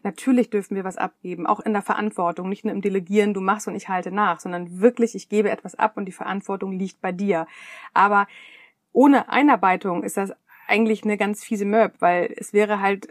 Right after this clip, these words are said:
einfach viel charmanter und viel teamtauglicher, wenn man sagt, „Pass mal auf, ich würde mich total glücklich <laughs> schätzen, wenn wir diesen ganzen Adventskalenderkram dieses Jahr in dein Part reinbringen.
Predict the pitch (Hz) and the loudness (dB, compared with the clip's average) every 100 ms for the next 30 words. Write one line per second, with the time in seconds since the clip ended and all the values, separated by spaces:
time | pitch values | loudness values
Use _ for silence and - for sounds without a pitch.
0 | - - 202 202 - 262 262 226 196 233 | -12 -4 -4 -4 0 0 2 0 0 0
1 | 247 - 202 - 220 214 302 311 311 196 | 0 -2 -4 -4 -6 2 6 8 8 4
2 | 185 190 185 185 190 196 196 196 - 208 | 2 0 -4 -2 -2 -4 -4 -6 -6 -6
3 | 214 - 190 196 208 202 202 - 196 - | -2 0 -2 -4 -4 -4 -6 -8 -8 0
4 | 214 233 254 254 226 208 196 - 214 - | 4 4 2 2 0 0 -4 -2 -2 0
5 | 226 214 190 185 185 185 196 262 254 240 | 0 0 -4 -6 -8 -4 -2 0 0 -2
6 | - 190 214 254 202 180 175 - 170 175 | -6 -2 -2 0 -2 -4 -6 -4 -2 -2
7 | 214 - _ _ - 185 240 233 196 190 | -6 -14 _ _ -10 -2 0 0 2 2
8 | 196 - 185 190 202 285 - 180 160 165 | 0 -4 -6 0 2 2 -2 -4 -2 -4
9 | - 220 165 165 170 | -4 -4 -4 -6 -8